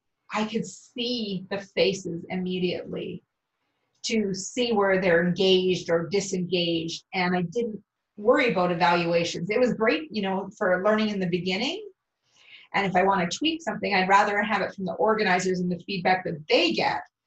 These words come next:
than in the immediate moment, right? So it's very fascinating to me, human behavior as to, you know, introvert versus extrovert, and also being able to trust your own gut instincts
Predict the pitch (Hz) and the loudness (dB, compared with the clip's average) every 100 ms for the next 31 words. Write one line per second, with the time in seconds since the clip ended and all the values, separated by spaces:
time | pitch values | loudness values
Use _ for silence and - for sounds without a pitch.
0 | _ _ 175 196 190 175 - - 220 214 | _ _ 2 4 4 0 -8 -2 2 2
1 | 208 202 202 196 185 170 180 202 196 - | 2 -2 -2 2 2 2 2 2 0 -4
2 | - - _ _ _ _ _ _ _ _ | -6 -16 _ _ _ _ _ _ _ _
3 | _ 185 180 190 190 _ _ - 247 226 | _ 0 0 0 -6 _ _ -6 0 2
4 | 202 185 254 285 339 311 220 202 220 233 | 2 2 4 4 2 -4 0 0 0 -4
5 | 196 190 185 180 202 196 190 180 - 220 | -6 -6 -6 -8 -8 -6 -6 -6 -4 -4
6 | 202 185 190 160 208 208 180 190 190 - | -2 -4 -6 -6 -6 -6 -2 -2 0 -2
7 | 180 180 175 - 202 185 175 170 170 _ | -2 -4 -6 -6 -2 -2 -2 -6 -10 _
8 | _ _ 214 190 170 196 220 - 196 202 | _ _ -8 -6 -6 -6 -6 -4 -6 -4
9 | 170 170 175 175 175 - 220 - - 175 | -4 -4 -6 -6 -10 -6 -6 -6 -10 -6
10 | 180 165 - _ _ _ - 247 - - | -2 -2 -4 _ _ _ -6 -6 -4 -2
11 | 392 - 403 269 254 240 214 214 214 214 | -2 -2 -4 -4 -6 -6 -6 -4 -4 -4
12 | 214 - - - - 240 214 214 202 175 | -6 -6 -6 -6 -6 -4 -2 -2 -4 0
13 | 185 180 - 180 185 185 - 165 - - | 0 0 -2 -8 -8 -8 -8 -8 -10 -18
14 | - | -20